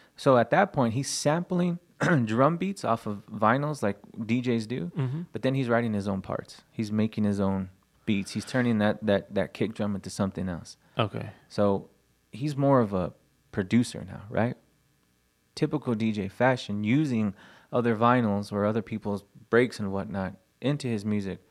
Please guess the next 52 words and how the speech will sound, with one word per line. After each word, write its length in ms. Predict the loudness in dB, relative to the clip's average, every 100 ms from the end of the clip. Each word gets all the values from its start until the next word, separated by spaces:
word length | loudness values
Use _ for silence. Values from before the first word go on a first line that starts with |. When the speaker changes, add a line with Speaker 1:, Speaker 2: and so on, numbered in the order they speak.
| _ -6
Speaker 1:
composing 460 | -2 2 2 2
it 120 | -2
to 100 | -4 -4
his 140 | -2
own 220 | -2 -4
way. 220 | -8 -12 -18 -20 -8
Speaker 2:
Okay. 120 | -6 -2
Speaker 1:
But 100 | 0
even 220 | 2 2
on 120 | 2
those 120 | 0 -2
pads, 460 | 2 4 4 0 -14 -16 -10
you 100 | -6
can 100 | -6
take 200 | -6 -8
a 40 |
bass 360 | 0 2 2 -4
line, 300 | -8 -10 -14 _ -8
Speaker 2:
Mm-hmm. 240 | -6 0
Speaker 1:
break 240 | 0 0
it 80 | -2
down, 340 | -2 0 -2 -6 _
and 80 | 0
Speaker 2:
Right. 260 | 4 6 4
Speaker 1:
each 80 | -2
pad 200 | -2 0
is 120 | -2
a 20 |
bass 380 | -8 -8 -8 -10
note. 260 | -4 -4 2
Speaker 2:
Yeah, 240 | 4 4 0 -2
right, 180 | 0 2 2
right, 160 | 0
right. 80 | 0
Speaker 1:
So, 100 | -2
of 60 | 0
course, 200 | 0 2
he 60 |
Speaker 2:
So 60 | 0
Speaker 1:
still 160 | 2 2
samples 500 | 4 4 4 0 0
people's 360 | -4 -4 -4
vocals, 640 | 2 2 4 -2 -4 -6 -4
you 80 | -2
know 60 |
what 100 | -2
I 60 | 0
mean? 180 | 0 0
He's 140 | 0
Speaker 2:
Mm-hmm. 80 | 2
Speaker 1:
got 280 | 0 -2 -6
live, 520 | -4 -2 -4 -6